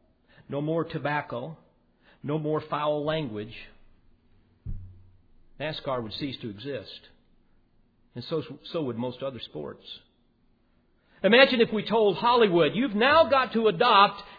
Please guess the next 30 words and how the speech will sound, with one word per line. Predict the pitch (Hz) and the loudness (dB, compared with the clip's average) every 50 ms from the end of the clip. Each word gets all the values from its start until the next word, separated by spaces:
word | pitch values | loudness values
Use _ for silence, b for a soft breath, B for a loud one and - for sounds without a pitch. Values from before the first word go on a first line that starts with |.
| B | B
a | 196 190 170 | 2 2 2
biblical | 151 147 143 208 262 208 240 240 - - 202 202 196 185 | 2 4 6 6 6 8 8 6 6 6 4 4 6 6
morality." | 180 185 185 185 180 185 190 190 175 165 156 - 151 123 107 - - - - _ _ _ _ _ _ _ _ _ - - _ _ _ _ _ _ _ _ _ _ _ _ _ _ _ _ _ _ _ _ _ _ _ _ _ _ _ _ _ _ _ | 6 6 8 8 8 6 6 6 4 4 2 0 -2 -4 -4 -6 -12 -20 -20 _ _ _ _ _ _ _ _ _ -20 -20 _ _ _ _ _ _ _ _ _ _ _ _ _ _ _ _ _ _ _ _ _ _ _ _ _ _ _ _ _ _ _
You | - 147 | -10 -8
see | 143 - 202 190 | -8 -6 -4 -2
where | 170 196 175 | -2 0 0
the | 147 135 | 0 -2
hatred | 147 180 202 185 - 202 190 160 151 | -2 -4 -4 -4 -6 -6 -6 -6 -8
begins | 165 156 170 180 180 175 - | -8 -8 -8 -8 -8 -8 -10
to | 160 156 | -12 -10
come? | - 180 180 208 226 - - - - - - - - - - - - - - - - - - - - - - - - - - - - - - - - - - - _ _ | -10 -10 -8 -10 -12 -14 -16 -20 -20 -20 -20 -20 -20 -20 -20 -20 -20 -20 -20 -20 -20 -20 -20 -20 -20 -20 -20 -20 -20 -20 -20 -20 -20 -20 -20 -20 -20 -20 -20 -20 _ _
How | - - 180 180 | -4 -2 0 0
they | 175 190 180 | 2 0 0
perceive | 175 - 160 143 - - - 190 214 220 170 | 0 -2 -4 -6 -4 -6 -6 -8 -8 -6 -6
us? | 196 208 240 240 - - - - - - _ _ b b b b b b b b b b b _ _ | -6 -6 -6 -8 -10 -12 -14 -14 -18 -20 _ _ b b b b b b b b b b b _ _
They | 143 160 | 0 2
don't | - 262 208 | 2 2 4
love | 190 202 208 196 151 | 6 6 6 6 4
what | 180 196 165 | 0 2 2
we | 170 180 | 2 2
love | 165 160 175 190 214 233 170 | 4 4 2 2 2 2 0
and | 170 151 | -2 -2
hate | 165 190 202 202 196 - | -2 -2 -2 -2 -4 -4
what | 160 185 175 160 170 | -4 -4 -4 -4 -4
we | 175 170 156 | -6 -6 -4
hate. | 143 170 202 220 220 175 151 | -6 -6 -6 -8 -8 -10 -12
It's | 143 - - | -12 -12 -12
just | - 151 - - | -12 -12 -10 -8
the | 180 165 | -8 -6
opposite. | 165 202 220 - 202 170 - - 127 - | -6 -6 -8 -8 -10 -10 -10 -10 -12 -14